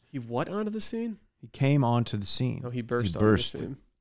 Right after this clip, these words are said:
Speaker 2: French President Emmanuel Macron later tweeted a video. I love when, uh, presidents tweet videos.
Speaker 3: <laughs>
Speaker 2: Good for him, man. So, yeah, he tried and failed.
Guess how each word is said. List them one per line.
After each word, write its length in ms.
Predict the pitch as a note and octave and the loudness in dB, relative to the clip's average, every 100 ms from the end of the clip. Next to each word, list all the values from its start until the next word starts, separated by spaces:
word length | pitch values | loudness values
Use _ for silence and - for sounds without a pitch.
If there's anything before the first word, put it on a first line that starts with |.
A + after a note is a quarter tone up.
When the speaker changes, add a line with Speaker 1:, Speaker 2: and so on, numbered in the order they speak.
| _ _ _ _ _ | _ _ _ _ _
Speaker 2:
French 580 | - C3+ D#3+ E3+ - - | -2 4 4 2 -2 0
President 600 | - B2+ C#3 B2+ B2 A#2 A#2 | 4 8 8 8 4 4 4
Emmanuel 580 | A2 A2+ B2+ C3 B2 | 6 6 6 6 6
Macron 720 | A2+ A2 - B2 A#2 G#2 F#2 F#2+ A#2 - _ _ _ _ _ _ _ | 6 4 2 2 4 2 -2 -8 -16 -20 _ _ _ _ _ _ _
later 240 | A#2 A#2 G#2 | 0 2 2
tweeted 320 | - C3 A2+ | 4 6 6
a 60 | |
video. 580 | F#2+ G#2+ A#2+ D#2+ - A#2 _ _ _ _ - | 4 2 2 0 -6 -12 _ _ _ _ -6
I 60 | A2+ | 2
love 180 | C#3 | 4
when, 240 | C#3+ B2+ G#2 - - | 6 4 2 -8 -4
uh, 320 | A2+ G2+ F#2+ | 0 2 0
presidents 540 | F#2 - A#2+ G#2+ G2+ - | -2 0 2 2 -2 0
tweet 280 | - A2+ G#2 | 2 2 2
videos. 600 | G#2+ G#2+ - - - - - _ - | 2 2 -2 -6 -8 -10 -18 _ -20
Speaker 3:
<laughs> 340 | - - - - - _ _ _ _ _ _ _ _ _ _ _ _ _ _ _ _ _ _ _ _ _ _ _ _ _ _ | -18 -20 -20 -20 -20 _ _ _ _ _ _ _ _ _ _ _ _ _ _ _ _ _ _ _ _ _ _ _ _ _ _
Speaker 2:
Good 140 | D3 D3 | -4 4
for 160 | A#3+ | 6
him, 240 | A#2+ B2+ F#2 | 8 6 4
man. 340 | F2+ G#2 G#2+ - _ _ _ _ _ _ - | 0 0 -2 -8 _ _ _ _ _ _ -4
So, 100 | C3 | 4
yeah, 140 | D3+ | 8
he 100 | C3+ | 8
tried 300 | D3 F#3 F#3 | 8 8 8
and 100 | C3+ | 6
failed. 480 | G#2+ C#3+ A#2 G2+ - | 4 4 4 2 -4